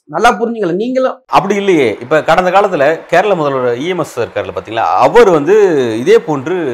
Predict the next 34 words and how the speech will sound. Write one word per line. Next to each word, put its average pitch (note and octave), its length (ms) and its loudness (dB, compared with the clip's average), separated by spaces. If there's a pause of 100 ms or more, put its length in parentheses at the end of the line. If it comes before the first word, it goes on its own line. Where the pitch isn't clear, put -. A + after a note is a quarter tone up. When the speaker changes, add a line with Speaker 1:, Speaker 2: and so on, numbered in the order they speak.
(180)
Speaker 2:
அரசியல் D#3+ 300 -6
சாசனத்தை C#3 380 -8
விமர்சனம் C#3+ 340 -6
செஞ்சிருக்காரு. A2 460 -6
அவரும் C#3+ 400 2
முதல்வரும் F#3 380 2
வந்து G#3+ 160 -2
அந்த F#3+ 180 0
உறுதிமொழியின் F3 520 -4
அடிப்படையில D3 340 -6
தான் F3 100 -4
வந்து D#3+ 120 -12
பதவி D3 220 -2
ஏற்கிறாரு. A2 320 -4 (200)
But E3 160 2
அதை E3 140 4
விமர்சனம் G#3 320 -4
செஞ்சிருக்காரு. C3+ 460 -2
அதனால E3+ 300 4
அப்படிதான் A#3+ 320 2
நம்ம G3 140 0
எல்லாத்தையும் D#3 320 0
பார்க்க C3+ 180 -4
வேண்டியது G#2 200 -8
இருக்கு. F#2 220 -8
Speaker 1:
இப்ப C#3+ 160 0
அரசியல்வாதி A3+ 560 2
பேசுறாங்கன்றீங்களா, G3 1000 -4 (420)
அரசாங்கம் G3+ 520 -2
பேசுதுன்றீங்களா? D3 640 -10
Speaker 2:
ஆளுநர் F#3+ 320 6
ரவிக்கு A#3+ 260 2
மட்டும் F3+ 260 0
கிடையாது, A2+ 300 2